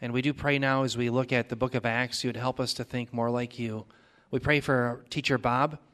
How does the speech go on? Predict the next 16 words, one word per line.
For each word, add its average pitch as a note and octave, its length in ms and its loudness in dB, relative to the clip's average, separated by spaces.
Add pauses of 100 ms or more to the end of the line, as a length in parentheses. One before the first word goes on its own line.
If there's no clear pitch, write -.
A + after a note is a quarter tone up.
(320)
and A#2+ 100 -8
we A#2+ 120 -4
pray C3+ 200 0
that B2 140 -2
you A#2+ 160 -2
would A#2+ 120 2
help B2 200 -2
us C3 120 -2
to B2+ 80 -6
understand A#2+ 520 -2
these A2 160 -4
things A2+ 320 -6
in A2+ 80 -8
Jesus' A#2+ 500 -6
name. G2+ 260 -14 (200)
Amen. A2 300 -8